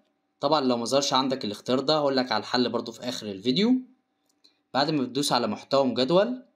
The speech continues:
بتلاقي كل المنشورات اللي انت عملت لها جدولة في الانستجرام. هتلاقي جنب المنشور تلات نقط جنب بعض كده، بتدوس عليهم.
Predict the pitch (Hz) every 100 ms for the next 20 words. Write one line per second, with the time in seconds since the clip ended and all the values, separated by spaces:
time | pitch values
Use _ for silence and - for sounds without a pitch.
0 | _ _ _ _ _ _ _ _ _ _
1 | 127 151 165 160 165 151 127 113 - 123
2 | 143 123 117 127 113 107 98 127 131 107
3 | 104 117 127 113 95 101 - 90 101 139
4 | 214 254 - _ _ _ _ 117 139 165
5 | 160 135 123 113 110 - 147 156 143 139
6 | 139 135 131 117 123 123 104 120 107 -
7 | 135 214 - _ _ _ _ _ - 127
8 | 120 127 151 101 110 147 185 233